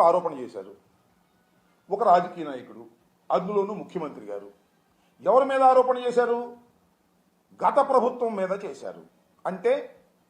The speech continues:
ఒకసారి ముఖ్యమంత్రిగా చేసినటువంటి జగన్మోహన్ రెడ్డి గారు, ఆ ప్రభుత్వం దిగిపోయిన తర్వాత కొత్తగా వచ్చినటువంటి రాజకీయ ప్రభుత్వం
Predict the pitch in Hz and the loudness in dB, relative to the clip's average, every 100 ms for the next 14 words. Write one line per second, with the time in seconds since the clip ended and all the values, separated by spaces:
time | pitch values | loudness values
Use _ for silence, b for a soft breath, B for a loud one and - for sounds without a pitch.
0 | _ _ _ - 147 160 175 208 202 185 | _ _ _ -10 -8 -4 0 0 -2 -10
1 | 202 196 185 175 175 175 156 139 135 127 | -10 -10 -10 -10 -10 -12 -14 -16 -16 -18
2 | 107 117 170 180 175 156 147 151 202 262 | -12 -10 -10 -10 -10 -10 -10 -4 -4 -4
3 | - _ _ _ _ - 147 185 185 180 | -16 _ _ _ _ -4 2 2 2 -4
4 | 220 208 165 147 180 208 175 160 165 180 | -6 -8 -10 -12 -12 -8 -6 -4 -2 -2
5 | 240 226 202 294 294 269 220 - 185 175 | -4 -6 -4 -2 2 2 2 -2 -14 -12
6 | 165 165 139 165 196 - 170 151 143 - | -14 -10 -6 -4 -6 -10 -6 -4 -6 -14
7 | _ _ _ 143 143 156 240 | _ _ _ -12 -10 -10 -10